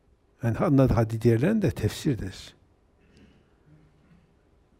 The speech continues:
Bakıyorsunuz ki diyor ki, Kur'an'da hiçbir problem çözülmez. Şimdi o yapıyı düşünürseniz bu ayet-i kerimeleri anlamak mümkün değil. Zaten ondan dolayı da, e, arada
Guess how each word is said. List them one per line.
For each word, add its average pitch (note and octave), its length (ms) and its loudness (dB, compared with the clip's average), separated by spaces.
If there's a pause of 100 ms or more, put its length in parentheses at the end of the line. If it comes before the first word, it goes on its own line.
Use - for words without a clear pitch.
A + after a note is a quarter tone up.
(560)
Bakıyorsunuz D3+ 640 6
ki B2 160 0
diyor C3 180 4
ki, G3 360 0 (600)
Kur'an'da C#3+ 360 6
hiçbir D3 200 4
problem C3 420 0
çözülmez. C3 640 0 (600)
Şimdi F3+ 260 4 (120)
o G3+ 80 12
yapıyı D#3 640 8 (640)
düşünürseniz E3+ 1000 0 (500)
bu - 80 0
ayet-i C3 220 6
kerimeleri C3 440 6
anlamak A#2+ 380 0
mümkün A2+ 400 0
değil. D3+ 140 4
Zaten C#3+ 360 8
ondan C3+ 380 6
dolayı A#2+ 300 6
da, F3+ 200 8 (760)
e, B2 260 4
arada C#3 640 6